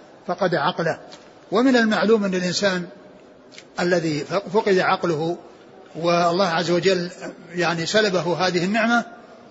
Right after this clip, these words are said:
آه، ح-، له في نق-، آه، حصل له نقص كبير ونقص كثير وعظيم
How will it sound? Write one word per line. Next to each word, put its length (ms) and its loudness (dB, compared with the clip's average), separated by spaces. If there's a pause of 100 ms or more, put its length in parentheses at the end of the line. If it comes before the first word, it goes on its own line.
(360)
آه، 1300 -2
ح-، 300 0
له 300 2
في 180 -2
نق-، 360 -4 (360)
آه، 440 -4 (180)
حصل 300 2
له 140 0
نقص 280 -2
كبير 540 2 (540)
ونقص 300 -4
كثير 540 2 (760)
وعظيم 560 2